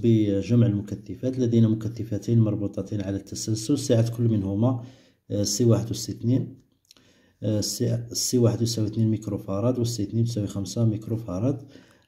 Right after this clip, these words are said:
المطلوب هو احسب السعة المكافئة للمكثفتين، أي السي إيكوفالون. والسؤال الثاني، ما هي، ما فائدة ربط المكثفات على التسلسل؟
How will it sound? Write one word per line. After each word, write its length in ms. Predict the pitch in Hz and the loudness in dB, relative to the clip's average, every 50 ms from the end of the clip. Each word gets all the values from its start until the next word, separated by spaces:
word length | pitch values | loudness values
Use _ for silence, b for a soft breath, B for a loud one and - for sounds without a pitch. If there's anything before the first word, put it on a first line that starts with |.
| B 107 | B -2
المطلوب 440 | 107 113 127 117 127 147 147 123 | 2 2 2 4 6 4 4 4
هو 500 | 110 110 113 117 127 131 131 - - - - 117 | 4 2 4 4 6 4 4 0 -2 -6 -8 -8
احسب 340 | 117 - - - 127 117 | -8 -8 -6 -4 -2 -2
السعة 320 | 110 - - - 120 107 110 | -2 -4 -2 -2 -2 0 0
المكافئة 600 | 107 107 101 98 - 117 120 117 120 113 113 117 | 0 -2 -4 -2 0 0 0 2 0 0 2 4
للمكثفتين، 1080 | 113 110 107 101 - - 104 - - - - 95 - - - 120 135 143 185 - - - _ _ b b b b b b b - 107 | 4 4 4 2 -2 -4 -10 -8 -8 -8 -8 -8 -8 -4 -2 0 0 0 -2 -6 -12 -20 _ _ b b b b b b b -6 -4
أي 80 | 101 | -2
السي 240 | 101 - - - 127 120 | -2 -2 -2 0 0 2
إيكوفالون. 760 | 117 117 113 107 98 90 92 95 101 113 139 175 190 - - - _ _ _ _ - | 2 0 0 -2 -2 -2 -2 -2 0 0 -2 -2 -4 -6 -12 -20 _ _ _ _ -4
والسؤال 520 | 123 120 123 - - - - - 123 120 | 0 2 2 2 2 0 -2 0 0 2
الثاني، 260 | 117 120 127 120 127 127 | 2 2 2 2 4 4
ما 180 | 123 113 113 | 4 4 4
هي، 220 | 113 117 117 117 117 | 4 6 6 8 8
ما 160 | 117 120 113 | 8 8 6
فائدة 460 | - 120 113 - 117 113 120 139 131 - 120 | 6 4 4 4 4 2 2 0 -2 -2 0
ربط 240 | 123 120 - - | 0 0 0 0
المكثفات 600 | 110 107 107 - - 110 - 117 113 123 117 117 | 0 -2 -2 -4 -6 -6 -6 -4 -2 0 0 0
على 140 | 120 101 101 | 0 -2 -4
التسلسل؟ 540 | 98 - 92 90 - - 85 - - - | -4 -8 -10 -10 -10 -12 -12 -14 -16 -18